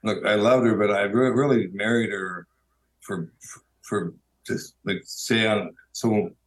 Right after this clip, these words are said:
when we get home, I'd stay with my family and not, 'cause you can't burn the candle on both ends, okay? But, but she was so great that, that, that I ended up giving her my whole pension, okay? Now,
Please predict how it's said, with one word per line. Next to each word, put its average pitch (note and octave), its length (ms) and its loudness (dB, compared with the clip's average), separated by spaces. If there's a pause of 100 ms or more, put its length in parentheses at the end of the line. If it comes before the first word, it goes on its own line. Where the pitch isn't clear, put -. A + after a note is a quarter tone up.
(340)
when G#2+ 180 2
we G2+ 100 0
get A#2+ 300 0
home, A#2 580 2
I'd G2+ 100 -6
stay A#2+ 180 -2
with G#2 120 0
my G2+ 140 -2
family G2 540 -4 (100)
and G2 100 -8
not, G#2 260 0 (460)
'cause A#2+ 100 4
you A2+ 80 2
can't B2 240 0
burn B2+ 180 4
the A2+ 80 -2
candle A#2+ 220 2
on F#2+ 80 -6
both G2+ 260 -4
ends, F#2 280 -6 (100)
okay? G2 240 -2 (500)
But, A#2 220 0
but A2 300 -2
she - 180 -2
was A#2 180 2
so C3+ 200 2
great B2 320 2
that, G#2+ 220 -2 (520)
that, G2+ 200 -2
that G2 200 -6 (320)
I B2 100 2
ended C3 220 4
up F#2+ 60 -4
giving A2+ 220 2
her A#2 120 2
my G2+ 180 0
whole G#2+ 280 -4
pension, A2 420 -4 (320)
okay? F2 400 -10
Now, A2 360 0